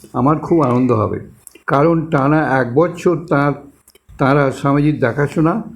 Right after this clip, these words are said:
ও রক্ষণাবেক্ষণ না করলে স্বামীজিকে আমরা আমাদের মধ্যে পেতেম কিনা সন্দেহ।" সত্যি তাই, স্বামীজি যখন রাস্তায় পড়েছিলেন, বসেছিলেন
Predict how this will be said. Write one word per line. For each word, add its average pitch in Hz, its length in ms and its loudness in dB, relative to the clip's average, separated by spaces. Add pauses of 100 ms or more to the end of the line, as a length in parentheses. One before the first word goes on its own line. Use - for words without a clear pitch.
(200)
ও 135 80 2
রক্ষণাবেক্ষণ 170 720 0
না 123 240 2
করলে 131 440 0 (360)
স্বামীজিকে 147 540 0
আমরা 143 260 0
আমাদের 131 300 0
মধ্যে 139 240 0
পেতেম 156 400 -2
কিনা 139 260 0
সন্দেহ।" 110 400 -2 (360)
সত্যি 156 260 -2
তাই, 110 220 0
স্বামীজি 127 320 -2
যখন 160 440 0 (380)
রাস্তায় 156 480 0
পড়েছিলেন, 139 400 0
বসেছিলেন 123 520 -2